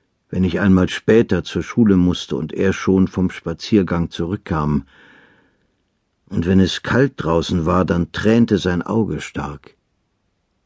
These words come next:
Die Behausung und die bergenden Zeremonien, sie sind für den Einzelnen zuweilen das, was die Institutionen für die Gemeinschaft bedeuten.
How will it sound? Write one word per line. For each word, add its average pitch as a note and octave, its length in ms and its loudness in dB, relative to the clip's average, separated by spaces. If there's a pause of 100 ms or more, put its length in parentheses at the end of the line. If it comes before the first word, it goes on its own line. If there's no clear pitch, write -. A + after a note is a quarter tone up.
(1800)
Die A2+ 180 8
Behausung G#2+ 960 4
und G2+ 340 -2
die G2+ 100 2
bergenden G#2+ 840 4
Zeremonien, G2+ 920 6
sie G2+ 160 2
sind A#2 260 2
für G#2 140 0
den G2+ 200 4
Einzelnen A2+ 640 4
zuweilen A2 640 4
das, A2 400 0
was G#2 300 -2
die B2 240 2
Institutionen A2+ 1200 2
für A#2 160 -2
die G#2+ 100 2
Gemeinschaft A2+ 600 2
bedeuten. E2 560 -2